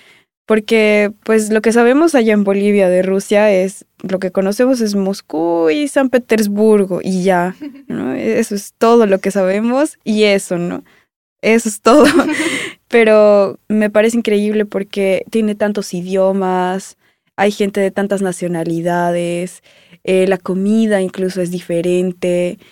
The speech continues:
Speaker 1: pero a pesar de todo, no importa en qué región de Rusia te encuentres, tienen el mismo acento. Es increíble.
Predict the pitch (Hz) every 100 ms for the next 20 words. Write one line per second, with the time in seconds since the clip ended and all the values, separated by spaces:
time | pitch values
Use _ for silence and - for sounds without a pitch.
0 | _ _ _ - 196 190 185 - 180 196
1 | 196 196 180 170 - 185 190 233 - -
2 | 196 214 214 208 196 202 214 202 240 269
3 | 185 185 196 214 185 - 196 180 170 196
4 | 175 165 175 175 - 185 185 214 277 -
5 | - 196 185 - 165 160 170 175 180 175
6 | 160 156 156 156 - 160 165 170 - 190
7 | _ - 208 - 196 180 226 320 247 -
8 | - 302 403 262